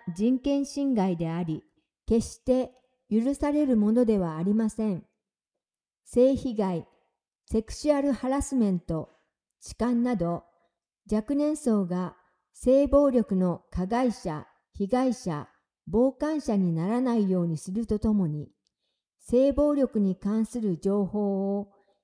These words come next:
社会全体で共有し、性犯罪、性暴力被害をなくしましょう。被害に遭っているかもと思ったら、一人で悩まず、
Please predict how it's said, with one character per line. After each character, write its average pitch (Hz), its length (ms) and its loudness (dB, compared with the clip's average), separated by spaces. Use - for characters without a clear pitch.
社 233 180 -6
会 214 280 0
全 208 300 0
体 240 240 -2
で 240 140 0
共 240 320 2
有 247 220 2
し、 233 360 -8
性 247 280 4
犯 233 300 0
罪、 165 320 -4
性 262 360 2
暴 285 240 4
力 285 240 -2
被 247 180 -4
害 233 260 2
を 175 120 2
な 160 160 -2
く 208 100 -10
し 254 160 -6
ま 240 140 0
し 240 160 -6
ょ 202 140 -2
う。 - 80 -14
被 247 140 -4
害 247 220 2
に 202 140 2
遭 233 60 0
っ - 80 -4
て - 160 0
い 208 100 4
る 233 100 -4
か 214 180 0
も 190 280 0
と 233 180 4
思 220 200 2
っ 277 40 -4
た 180 240 -6
ら、 160 240 -6
一 - 240 4
人 233 140 2
で 175 160 2
悩 180 280 0
ま 226 180 0
ず、 156 260 -8